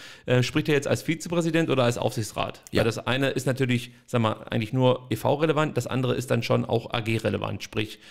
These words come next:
Speaker 1: der Aufsichtsrat oder ein Mitglied des Aufsichtsrats kann natürlich dann schon auch so ein Stück weit,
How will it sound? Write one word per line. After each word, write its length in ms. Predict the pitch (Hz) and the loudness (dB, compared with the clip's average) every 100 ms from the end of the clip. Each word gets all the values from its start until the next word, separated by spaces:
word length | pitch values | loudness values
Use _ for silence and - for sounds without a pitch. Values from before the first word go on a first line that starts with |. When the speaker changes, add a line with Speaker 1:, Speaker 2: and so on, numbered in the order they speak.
| - - _ | -20 -20 _
Speaker 1:
der 120 | - - | -4 -2
Aufsichtsrat 760 | 120 139 127 113 113 139 - | -2 -4 -4 -2 0 0 -4
oder 200 | 113 110 | -4 -4
ein 180 | 107 113 | -2 0
Mitglied 300 | 160 - 127 | 0 -2 -2
des 120 | 123 | -2
Aufsichtsrats 840 | 123 127 139 127 120 123 131 - - | 0 0 -2 -4 0 0 -2 -8 -8
kann 140 | - | -2
natürlich 340 | 123 120 127 123 | 0 0 0 0
dann 100 | 117 | -2
schon 180 | 127 123 | -2 0
auch 180 | 117 | 0
so 120 | - 120 | 0 -2
ein 80 | |
Stück 280 | 117 - 147 | 0 -2 0
weit, 280 | 123 120 123 | 0 0 -2